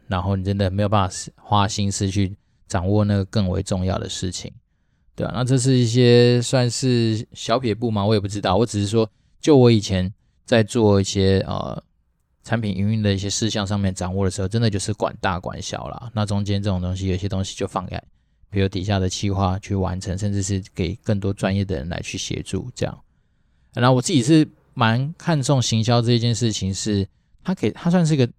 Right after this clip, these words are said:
在整个职业选择上面算是倒吃甘蔗的一个职务，对啊，在初期没经验的时候，相对而言你可能会做比较多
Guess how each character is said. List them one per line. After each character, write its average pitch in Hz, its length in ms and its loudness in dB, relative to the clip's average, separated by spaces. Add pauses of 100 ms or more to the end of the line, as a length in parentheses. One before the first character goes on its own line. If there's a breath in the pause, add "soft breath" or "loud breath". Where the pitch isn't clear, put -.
(260)
在 151 180 4 (140)
整 - 160 -4
个 101 80 -2
职 104 160 -2
业 104 160 4
选 101 120 -4
择 92 100 -2
上 107 160 -2
面 107 120 0
算 110 140 2
是 104 80 0
倒 104 200 2
吃 - 200 -4
甘 92 240 -2
蔗 98 160 -2
的 82 140 -4
一 80 140 -6
个 76 300 -4
职 90 340 -6
务， 98 280 -4 (300)
对 110 120 0
啊， - 20 0
在 165 120 2
初 185 180 -2
期 110 240 0
没 107 160 2
经 127 220 0
验 127 120 4
的 104 140 4
时 98 80 2
候， 101 140 6
相 107 260 0
对 113 80 6
而 95 160 6
言 92 140 2
你 90 80 -2
可 90 80 -2
能 90 100 0
会 98 120 0
做 104 140 -2
比 92 80 -4
较 92 140 2
多 92 400 0